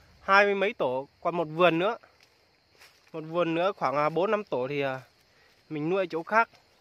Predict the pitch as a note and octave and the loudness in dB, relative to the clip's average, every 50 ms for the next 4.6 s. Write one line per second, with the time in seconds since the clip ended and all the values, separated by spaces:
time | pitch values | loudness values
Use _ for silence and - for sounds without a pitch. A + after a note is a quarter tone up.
0 | _ _ _ _ _ _ - - _ _ _ _ _ _ _ _ _ _ _ _ | _ _ _ _ _ _ -20 -20 _ _ _ _ _ _ _ _ _ _ _ _
1 | - C#3+ C#3 C#3 C#3+ C#3+ C#3+ C#3 C#3 C#3 C#3+ D#3 F3 F3 F3 F3+ F3 E3 F#3+ E3 | -12 -10 -8 -4 -2 -2 -2 -2 -2 -4 -4 -4 -4 -4 -4 -4 -6 -4 -4 -4
2 | C3 C#3 C#3 C3+ C3 C#3+ C3 C3 - C3+ C#3+ E3 F3 F3+ F3 F3 F3+ F3 E3+ E3+ | -4 -4 -6 -6 -6 -6 -8 -8 -6 -8 -8 -6 -8 -6 -2 0 0 0 0 0
3 | F3 F3+ E3 D3 C3 C#3 C#3 C3+ C#3 E3+ E3+ - _ _ _ _ _ _ _ _ | -4 -4 -4 -4 -6 -6 -8 -8 -8 -10 -12 -14 _ _ _ _ _ _ _ _
4 | _ _ _ _ _ _ _ _ _ - C3+ C3 | _ _ _ _ _ _ _ _ _ -20 -18 -18